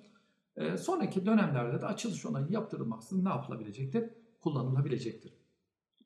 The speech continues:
Kapanış onayı yapılacak defterlerin onay zamanı ve şekline ilişkin hususlarda ne yapılmıştır? E, on beşinci maddede belirtilmiştir. Yönetim kurulu karar defterini izleyen hesap döneminin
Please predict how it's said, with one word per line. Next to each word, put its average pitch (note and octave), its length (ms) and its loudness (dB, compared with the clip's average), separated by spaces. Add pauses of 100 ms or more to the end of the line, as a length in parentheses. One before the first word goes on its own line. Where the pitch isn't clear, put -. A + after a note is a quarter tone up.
(640)
Kapanış A#3+ 440 6
onayı A3 240 6
yapılacak G3 520 2
defterlerin D#3 500 -2
onay F3+ 280 6
zamanı D3 360 2
ve E3 80 2
şekline - 380 -4
ilişkin C3+ 320 -2
hususlarda C3 520 -6
ne F#3 80 2
yapılmıştır? C#3+ 640 -2 (360)
E, C3+ 300 4
on F#3 340 6
beşinci A#2+ 320 -2
maddede D#3 680 -2 (160)
belirtilmiştir. D3 680 -2
Yönetim E3+ 300 0
kurulu C3+ 320 -6
karar D#3 320 -6
defterini B2 420 -6
izleyen C#3+ 300 -2
hesap C3+ 360 0
döneminin C3 500 2